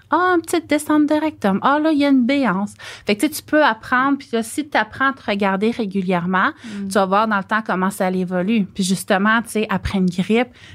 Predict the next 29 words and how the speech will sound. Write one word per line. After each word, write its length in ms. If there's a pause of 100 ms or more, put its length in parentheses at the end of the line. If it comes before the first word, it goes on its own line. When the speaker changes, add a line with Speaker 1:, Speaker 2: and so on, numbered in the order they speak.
Speaker 1:
t'es 100
surprise 580
comment 380
t'as 120
une 80
grosse 340
béance, 420
par 180
exemple. 300 (460)
Mais 100
là, 100
au 60
Speaker 2:
Ah. 40
Speaker 1:
lieu 160
de 40
la 140
laisser 380
aller, 300
puis 140
ça 180
laisse 280
une 100
empreinte, 600
mais 120
t'as 140
travailles 380
tout 100
de 80
suite, 180